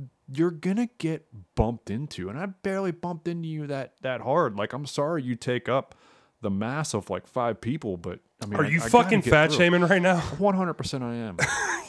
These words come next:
Speaker 2: You're a piece of shit. <laughs>
Speaker 1: It's all right. She's probably dead from covid right now anyway.
Speaker 2: Jesus Christ, dude. Are you taking another shot?
Speaker 1: Do you want one?
Speaker 2: Yeah, sure. Let's do it.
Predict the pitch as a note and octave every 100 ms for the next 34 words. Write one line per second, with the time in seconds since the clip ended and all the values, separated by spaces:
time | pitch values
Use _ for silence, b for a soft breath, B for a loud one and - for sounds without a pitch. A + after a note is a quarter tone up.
0 | - - D#4 D4+ F#3 F3 - B2+ - C#3+
1 | C#3 B2+ - - C#3+ C#3 - - E3 -
2 | F#3 C#3 - A#2 F2+ A#2 - D#3 A2+ G#2
3 | G2 F2 F#2 F#2 - - G2+ F#2+ G2 G#2
4 | A2 - A3 A3+ G#2 - - A#3 A#3+ G3+
5 | - A#2 B2 C#3+ - B3 F#3+ C3+ G#2+ -
6 | C3 D3+ - _ _ _ - E2+ C#3 F3+
7 | _ E3 D#3 - - A#2+ A#2 - - A#2+
8 | A#2